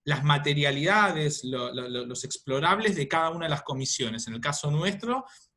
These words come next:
los explorables de las interfaces, ¿sí? educativas. En paralelo, tenemos, sí, otro práctico, nosotros que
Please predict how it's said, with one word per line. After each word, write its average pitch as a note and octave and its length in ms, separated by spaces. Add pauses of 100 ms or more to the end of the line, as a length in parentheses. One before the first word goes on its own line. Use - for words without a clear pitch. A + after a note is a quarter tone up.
los C3 200
explorables E3 600
de E3+ 60
las D3 160
interfaces, D3+ 760 (240)
¿sí? E3+ 300
educativas. B2+ 800
En C4+ 160
paralelo, G#3+ 840 (580)
tenemos, F#3 400
sí, G#3+ 240
otro E3+ 260
práctico, C#3 440
nosotros F#3 460
que F#3+ 300